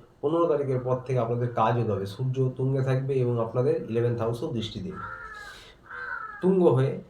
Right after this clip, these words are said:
মেষ রাশিতে ইলেভেন হাউসে আপনাদের দৃষ্টি দেবে। তো সুতরাং পনেরো তারিখের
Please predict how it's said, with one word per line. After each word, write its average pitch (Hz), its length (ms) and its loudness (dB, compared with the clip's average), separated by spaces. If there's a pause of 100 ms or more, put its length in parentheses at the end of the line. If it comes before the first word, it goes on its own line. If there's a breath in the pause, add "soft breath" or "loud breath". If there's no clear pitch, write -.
(160)
মেষ 151 280 0
রাশিতে 117 320 -4
ইলেভেন 113 260 -2
হাউসে 107 340 -2
আপনাদের 110 360 -2
দৃষ্টি 113 300 -4
দেবে। - 220 -10 (320 soft breath)
তো 127 60 -8
সুতরাং 143 420 -4
পনেরো 151 180 6
তারিখের 135 280 4